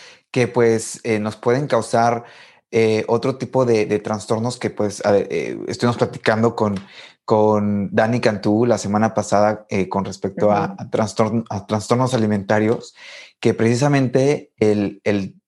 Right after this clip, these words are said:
Speaker 1: hacerlo de una manera tan obsesiva, tan por querer estar tan perfectos y lucir el cuerpo y no perder la dieta o no perder, digo, o sea,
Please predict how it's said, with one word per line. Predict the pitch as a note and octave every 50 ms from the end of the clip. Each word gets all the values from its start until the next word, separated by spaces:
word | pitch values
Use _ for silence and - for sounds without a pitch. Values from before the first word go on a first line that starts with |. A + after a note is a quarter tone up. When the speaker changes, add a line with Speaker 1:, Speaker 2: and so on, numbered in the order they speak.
| _ - - - -
Speaker 1:
hacerlo | - G#2+ A2 - A#2+ B2+ C#3+
de | D3
una | D3+ D#3
manera | C#3+ B2+ A#2 A#2 A#2+ C3 C3 -
tan | - A2+ G#2+ G#2 -
obsesiva, | G2 G2 - - G2 F#2+ - - - A2+ A#2+ A#2+ B2+ A2+ G#2+ -
tan | - G#2 G#2 G2+ G2+ G2 G2 - - - - - _ _ _
por | - A#2 A2 A2 G#2+ G#2+
querer | - A2+ G#2+ A2 A2+ A#2+ B2 C3+ D3 - -
estar | - A2+ A2 - - - A2+ A2 A#2 A#2+
tan | - C3+ C3 C3 C3 B2+ A#2 - - - - _ _ _
perfectos | - - G#2+ G#2+ G2+ - - - D#3 - - - C3 B2 B2 -
y | A#2
lucir | G#2+ G#2+ G#2 - A#2+ A#2
el | A#2+ B2 A#2+
cuerpo | - - - - A2 - - B2 B2 A#2+ A#2+ A#2+
y | A2+ A2
no | A2 A2+ A2+
perder | - B2 B2 A#2+ B2 A#2
la | B2 B2 A#2+
dieta | G#2+ A2 G#2+ G#2+ G#2+ - A2
o | A2
no | A#2 A2+
perder, | - A#2 A#2 A#2+ A#2+ A#2 - - - - - - _ -
digo, | C3 B2+ B2 A#2 - - - -
o | A#2+
sea, | F#2+ A#2 A2 G#2+ G#2 -